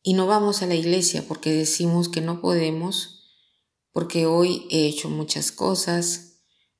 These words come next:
o porque estoy cansada. Tomemos el ejemplo de esta mujer enferma, encorvada, y, y que no podía estar derecha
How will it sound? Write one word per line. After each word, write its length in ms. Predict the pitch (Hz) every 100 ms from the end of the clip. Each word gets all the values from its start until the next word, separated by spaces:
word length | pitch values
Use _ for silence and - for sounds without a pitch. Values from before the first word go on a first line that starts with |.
| _
o 180 | 196 170
porque 260 | 170 165
estoy 200 | - 156
cansada. 800 | 156 147 143 143 147 147 - - _ _ _ _ _ _ _ _ _ _ _ _ _ _ -
Tomemos 420 | 202 233 240 220
el 100 | 196
ejemplo 460 | 175 185 196 190 170
de 200 | 160 170
esta 200 | 170 170
mujer 340 | 160 - 175
enferma, 920 | 165 151 - 165 151 143 147 151 - _
encorvada, 920 | 165 165 160 156 156 156 147 143 - - _ _ _ _ _ _ _ _ _ _ _
y, 420 | - - 180 170 185
y 160 | 185
que 120 | -
no 200 | 185 196
podía 380 | 202 202 196 180
estar 340 | - - 156 156
derecha 760 | 156 160 170 170 - 214 220